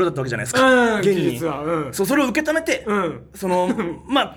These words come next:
Speaker 1: あ、もうみんな入った汚い風呂なんて、
Speaker 2: はい。
Speaker 1: まあ、要はもう川みたいなもんじゃないですか。
Speaker 2: <laughs>
Speaker 1: その、川。
Speaker 2: あ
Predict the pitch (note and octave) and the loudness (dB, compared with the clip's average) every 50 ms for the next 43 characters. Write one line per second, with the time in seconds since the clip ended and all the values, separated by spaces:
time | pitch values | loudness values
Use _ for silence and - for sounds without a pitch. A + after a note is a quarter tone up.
0 | - - A#3 A#3+ A3+ G#3 A#3 D4 F4+ F#4+ G4 G#4+ G4+ - A#4 G#4+ - - - - | -10 -4 -2 0 2 4 4 4 4 4 2 0 0 0 0 0 -2 -6 -4 -2
1 | B3+ B3 G3+ F3+ D#3+ F3 F3+ F3 D#3 C#3+ C3 - B2+ A#2 A#2 F#3+ F3+ D#3 B2 A2+ | 0 0 0 0 0 0 0 0 0 -2 -2 -2 -4 -4 -4 -4 -4 -4 -6 -4
2 | - G#3 A#3 E4 C#4 G3+ E3+ D3+ B2+ - - - - - - - - C#4 F#4+ F#4 | -2 2 2 4 4 2 0 -2 -6 -10 -14 -20 -20 -10 -8 -4 -2 0 0 0
3 | B3+ F#3 C#3 C3+ D3 C#3+ A#2+ G#2 C#3+ - - A3+ A3 - F4 - - B3+ G#3+ - | 0 -2 -2 -2 -4 -4 -4 -6 -6 -8 -8 -8 -8 -6 -6 -2 0 0 2 2
4 | A#3 A3 F#3+ A3+ A3 - - - - - G#3+ A3+ B3 A#3+ B3 A#3 A3 G#3 G3 F3+ | 2 2 2 0 0 -4 -10 -10 -6 -2 0 2 4 4 4 4 2 0 0 -2
5 | D#3+ | -4